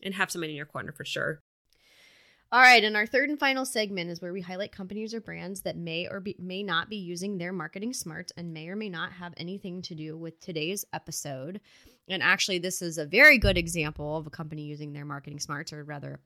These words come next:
Speaker 2: a person as the C E O of a company, and also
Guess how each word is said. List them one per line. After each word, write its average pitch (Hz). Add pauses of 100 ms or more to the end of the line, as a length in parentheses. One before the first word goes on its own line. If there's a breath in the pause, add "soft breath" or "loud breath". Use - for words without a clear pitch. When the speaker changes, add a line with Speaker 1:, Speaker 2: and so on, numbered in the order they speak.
Speaker 2:
a 147
person 160
as 147
the 156
C -
E 214
O 214
of 190
a 175
company, 170 (520 loud breath)
and 185
also 202